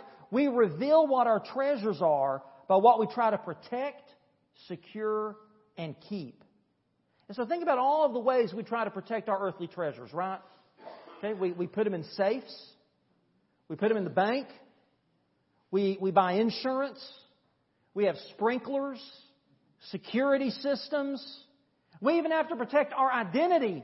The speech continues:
from thieves. We have to protect our digital treasures from viruses and from hackers.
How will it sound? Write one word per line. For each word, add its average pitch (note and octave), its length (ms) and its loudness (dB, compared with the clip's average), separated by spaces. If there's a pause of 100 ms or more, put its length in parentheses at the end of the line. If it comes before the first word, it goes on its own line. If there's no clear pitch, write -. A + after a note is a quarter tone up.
(120)
from B3 160 0
thieves. F#3+ 440 -2
We C4+ 60 0
have D#4 160 6
to D#4 80 -4
protect D4 400 2
our C4+ 100 6
digital C4+ 600 2
treasures F#3+ 680 -2 (280)
from B3 180 2
viruses C4+ 720 0
and G#3 180 -4
from G#3+ 160 -2
hackers. A3+ 720 -6